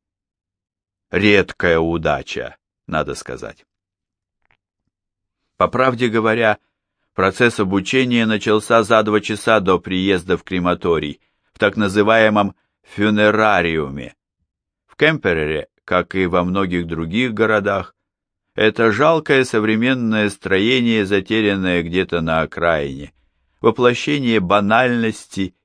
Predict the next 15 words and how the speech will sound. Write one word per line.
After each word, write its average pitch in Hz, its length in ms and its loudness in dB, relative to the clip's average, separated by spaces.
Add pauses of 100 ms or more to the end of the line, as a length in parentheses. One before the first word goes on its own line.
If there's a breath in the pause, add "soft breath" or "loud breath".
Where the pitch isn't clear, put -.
(120)
и 113 160 4
невыразительности. 98 1500 0 (800)
Не 127 220 2
храм, 143 580 0 (360)
но 90 280 0
и 95 160 2
не 95 140 0
жилой 95 480 2
дом, 92 360 0 (760)
не 85 140 -2
торжественный, 92 1000 2
но 127 200 2
и 135 160 2
не 120 140 2
простой, 107 800 2